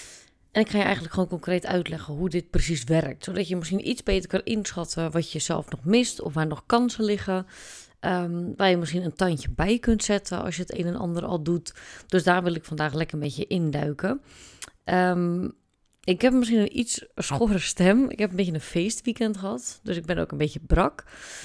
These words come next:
Maar het fijne is dat ik niet, ehm, of eigenlijk dat ik dit werk kan doen en gewoon lekker LinkedIn eigenlijk natuurlijk overal kan bedienen, openen. Met iedereen in gesprek gaan,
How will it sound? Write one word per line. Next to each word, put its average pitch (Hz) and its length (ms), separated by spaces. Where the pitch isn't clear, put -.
Maar 196 100
het 180 140
fijne 208 320
is - 440
dat - 180
ik - 160
niet, - 460
ehm, 165 500
of - 80
eigenlijk 175 240
dat 180 100
ik 165 80
dit 175 180
werk 180 260
kan 170 160
doen 165 260
en 165 120
gewoon 165 260
lekker 160 460
LinkedIn 170 480
eigenlijk 170 420
natuurlijk - 360
overal 160 460
kan 160 360
bedienen, 170 540
openen. 165 580
Met - 120
iedereen 208 280
in 185 120
gesprek 180 360
gaan, 165 520